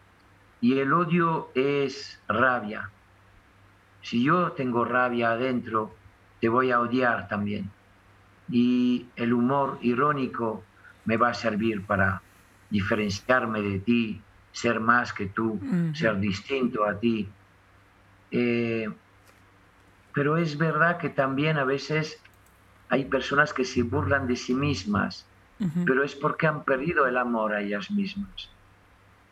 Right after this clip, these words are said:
Speaker 1: A veces los recorridos de vida hacen que la persona pierde la dignidad, pierde el amor a sí misma. Entonces ahí hay una burla, hay una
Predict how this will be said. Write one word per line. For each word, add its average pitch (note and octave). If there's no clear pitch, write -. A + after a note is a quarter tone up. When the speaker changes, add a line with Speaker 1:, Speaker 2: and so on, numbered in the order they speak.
Speaker 1:
A A#2
veces C3
los B2
recorridos B2+
de A#2+
vida C#3
hacen B2+
que B2+
la A#2+
persona C3
pierde C#3
la A#2
dignidad, G#2+
pierde B2
el A2+
amor A#2+
a A2
sí G#2+
misma. G#2+
Entonces C3
ahí C3
hay C3+
una B2
burla, A#2
hay A#2
una A#2